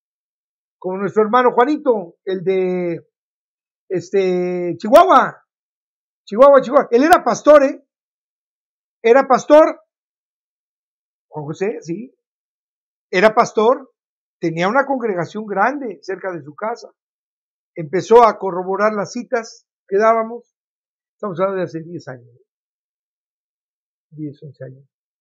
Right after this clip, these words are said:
no, diez, diez años, nueve años, ocho años.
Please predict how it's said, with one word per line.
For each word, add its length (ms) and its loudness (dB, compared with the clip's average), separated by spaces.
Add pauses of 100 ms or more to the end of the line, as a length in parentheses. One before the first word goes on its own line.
(340)
no, 120 -6
diez, 240 -12 (120)
diez 240 -16
años, 320 -14 (240)
nueve 240 -8
años, 260 -12 (120)
ocho 120 -18
años. 180 -18